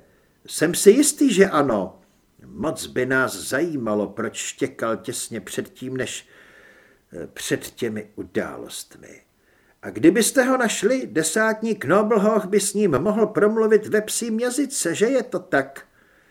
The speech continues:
Elánius znovu nasadil svůj neproniknutelný výraz. Ten obrázek bychom vám mohli dodat do hodiny. Díky. A kdo v tomto okamžiku vládne městu, veliteli?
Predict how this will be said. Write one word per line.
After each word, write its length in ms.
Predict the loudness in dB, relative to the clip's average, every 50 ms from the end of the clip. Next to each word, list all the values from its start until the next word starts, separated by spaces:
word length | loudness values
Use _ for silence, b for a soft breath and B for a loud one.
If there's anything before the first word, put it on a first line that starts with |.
| b b b b b b b b b b b
Elánius 640 | -6 -4 0 0 0 0 0 0 0 2 2 2 2
znovu 460 | 0 -6 -6 -4 -2 -2 0 2 2
nasadil 540 | 0 0 -2 -4 -4 -4 0 2 2 2 2
svůj 340 | 0 -2 -4 -2 -2 -2 0
neproniknutelný 1160 | -2 -6 -4 -2 0 0 0 0 -4 -4 -4 -6 -6 -4 -2 -2 -2 -2 -2 -4 -6 -6 -8
výraz. 760 | -8 -10 -10 -10 -10 -12 -12 -14 -14 -16 -16 -16 -18 -20 _ _ _ _ -20 -20 _ _
Ten 360 | 0 0 0 0 0 -2 -2 -4
obrázek 640 | -4 -2 0 4 4 6 4 4 2 0 -2 -2
bychom 420 | 4 4 4 4 4 2 2 2 2
vám 240 | 0 0 0 0 0
mohli 280 | -2 -2 0 0 0
dodat 280 | 2 0 2 2 2 0
do 180 | 2 0 0
hodiny. 540 | 0 0 -4 -4 -4 -8 -8 -8 -12 -20 -20 _ _ _ _ _ _ _ _ _
Díky. 680 | -14 -4 -2 0 0 0 0 2 2 2 2 2 -2 b b b b b b b b b
A 80 | b -8
kdo 200 | 0 4 4 4
v 100 | 4 4
tomto 380 | 2 0 2 2 2 0 2 0
okamžiku 640 | 0 0 2 2 2 2 2 0 0 2 2 2
vládne 420 | 2 2 2 0 0 0 0 -2 -2
městu, 580 | -2 -2 -4 -4 -6 -6 -2 0 0 0 0 -2
veliteli? 600 | -2 0 0 0 0 0 -2 0 0 -2 -2